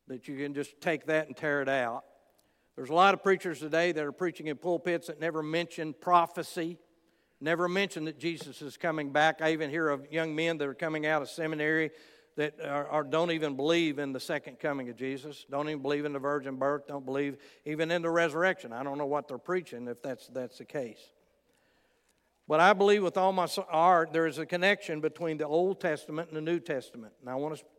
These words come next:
prove that to you today. I want you to see in, in First Corinthians chapter ten, verse eleven, listen what it says.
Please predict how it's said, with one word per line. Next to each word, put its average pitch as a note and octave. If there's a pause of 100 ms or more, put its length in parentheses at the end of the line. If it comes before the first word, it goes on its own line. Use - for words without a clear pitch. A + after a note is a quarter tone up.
(120)
prove F3+
that C#3
to D3+
you C3+
today. C3 (720)
I D3
want G#3
you B3
to F#3
see G#3
in, E3 (100)
in D#3+
First G3
Corinthians F3+
chapter F3+
ten, D3+ (600)
verse E3+
eleven, D3+
listen F#3
what E3
it D#3
says. D#3